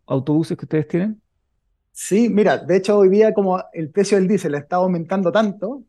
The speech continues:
Speaker 2: antes
Speaker 1: Claro.
Speaker 2: estaba del, del orden de un tercio, un cuarto, hoy día ya podemos estar llegando hasta el orden de un quinto del costo de operar eléctrico comparado con el diésel. Claramente dependiendo de los contratos que uno tenga de electricidad, suministro, pero uno podría llegar a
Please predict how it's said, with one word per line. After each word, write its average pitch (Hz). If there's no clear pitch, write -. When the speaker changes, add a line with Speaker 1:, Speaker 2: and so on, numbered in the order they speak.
Speaker 2:
antes 127
Speaker 1:
Claro. 104
Speaker 2:
estaba 185
del, 170
del 170
orden 185
de 160
un 170
tercio, 202
un 180
cuarto, 226
hoy 233
día 202
ya 196
podemos 190
estar 190
llegando 190
hasta 180
el 170
orden 185
de 160
un 160
quinto 208
del 208
costo 208
de 190
operar 175
eléctrico 196
comparado 185
con 185
el 196
diésel. -
Claramente 175
dependiendo 170
de 180
los 175
contratos 175
que -
uno 170
tenga 180
de -
electricidad, 175
suministro, 214
pero 190
uno 190
podría 185
llegar 185
a 185